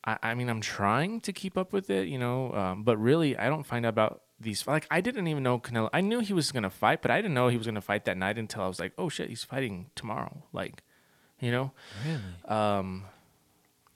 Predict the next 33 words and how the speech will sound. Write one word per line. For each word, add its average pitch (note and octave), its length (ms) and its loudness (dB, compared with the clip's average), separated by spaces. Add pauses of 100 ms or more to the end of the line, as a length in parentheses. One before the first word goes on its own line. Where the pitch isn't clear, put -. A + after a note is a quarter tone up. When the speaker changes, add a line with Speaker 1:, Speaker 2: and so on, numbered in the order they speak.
(200)
Speaker 1:
yeah, D#3 140 2
like, A#2+ 220 0
like, B2+ 200 -8
dude, F3+ 180 6
like, B2 140 10
Mayweather A#2+ 560 8
fought F#2 260 6
yesterday, F#2+ 440 0
even C#3+ 280 0
though D3 140 8
it - 20 8
was B2+ 100 4
an C3 80 2
exhi-, B2+ 300 4
Speaker 2:
Oh, G#2 60 0
Speaker 1:
it C#3+ 60 6
was C#3+ 160 8
an D#3+ 60 4
Speaker 2:
yeah. D#3 80 8
Speaker 1:
exhibition. B2 840 6
But E3+ 100 4
I F#3+ 80 4
had A#3 220 2
no, C#3+ 640 8 (480)
I E3+ 100 2
knew A#3+ 280 4
there D4 100 4
was A3 140 4
something E3+ 340 2
in D#3+ 80 0
the C3+ 100 4
works. G#2 440 2
Speaker 2:
Yeah. B2+ 240 2